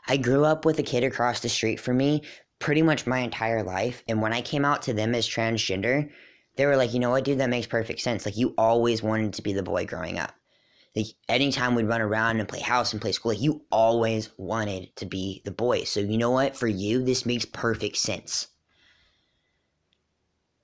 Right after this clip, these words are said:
But that wasn't a common response that I got when I came out. It was, "Why?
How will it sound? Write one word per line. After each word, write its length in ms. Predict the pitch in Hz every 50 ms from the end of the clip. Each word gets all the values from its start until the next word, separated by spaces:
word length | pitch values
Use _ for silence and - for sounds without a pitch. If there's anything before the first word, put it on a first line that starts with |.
| _ _ _ _ _ _ _
But 120 | - 147 -
that 160 | 143 139 123
wasn't 300 | 123 139 147 156 156 151
a 40 | 143
common 500 | - - - - 123 120 120 120 120 113
response 520 | 104 95 - - - 98 104 104 - -
that 120 | - 82
I 80 | 85 90
got 280 | - 92 92 85 - -
when 100 | 92 82
I 80 | -
came 300 | - - - - - -
out. 240 | - 80 - - - _ _ _ -
It 60 | 113
was, 180 | 104 104 107 110
"Why? 440 | 117 92 98 95 73 - - -